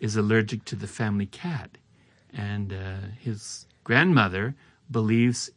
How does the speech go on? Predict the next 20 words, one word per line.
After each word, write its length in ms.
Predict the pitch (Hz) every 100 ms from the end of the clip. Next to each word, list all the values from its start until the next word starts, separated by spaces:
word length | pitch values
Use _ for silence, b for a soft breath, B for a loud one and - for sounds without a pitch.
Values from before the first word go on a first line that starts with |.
| -
in 440 | 110 110 107 98 - _ _ _
Tocqueville 720 | - 160 165 - 90 90 147 - _ _ _ -
and 400 | 208 196 190 87
democracy 920 | - 107 123 131 127 - - 90 104 - _ _ _ _ _ _ _ _
and 460 | 98 101 104 98 95 _ _ _ -
the 120 | 107
majority. 720 | 98 95 104 110 98 - - - -
So 320 | - - 90
there's 180 | 92 98
been 160 | - 107
a 60 |
vote 380 | 92 92 127 120
taken, 580 | - 135 - 95 101 139 - b b b b b b -
and 440 | 101 101 101 95 - _ -
his 320 | 98 95 -
brother 300 | 104 107 101
and 140 | 98
sister 640 | 95 139 - - 85 110 143 _ _ -
voted 400 | 98 92 92 -
against 600 | 87 104 113 - - -